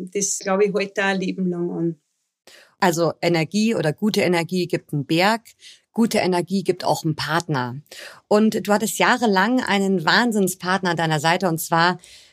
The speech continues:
Speaker 2: dein Ex-Mann Ralf Dujmowitz. Er hat so viel mit dir zusammen erlebt, unter anderem auch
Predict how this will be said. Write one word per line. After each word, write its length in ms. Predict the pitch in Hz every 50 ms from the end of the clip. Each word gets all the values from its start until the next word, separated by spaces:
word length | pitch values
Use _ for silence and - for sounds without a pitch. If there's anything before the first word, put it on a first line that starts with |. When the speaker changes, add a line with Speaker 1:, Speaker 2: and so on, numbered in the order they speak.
| _ -
Speaker 2:
dein 220 | - 175 170 -
Ex-Mann 480 | - 202 190 - - - 190 185 175 160
Ralf 360 | 151 160 156 180 170 - - - _ _ -
Dujmowitz. 880 | - 175 185 180 170 156 139 120 - 123 117 - - - - - - - _ _ _ _
Er 180 | - - 208 214
hat 140 | 226 226 -
so 360 | - 180 226 240 320 381 392
viel 480 | - - - 240 240 269 294 302 - -
mit 320 | - 202 208 202 202 - -
dir 180 | 220 233 226
zusammen 380 | - - 175 202 196 196 202 -
erlebt, 600 | 156 165 165 185 214 254 302 - _ - - - -
unter 320 | 226 247 240 240 220 202
anderem 320 | - 196 208 214 208 196
auch 340 | - - 170 180 185 185 -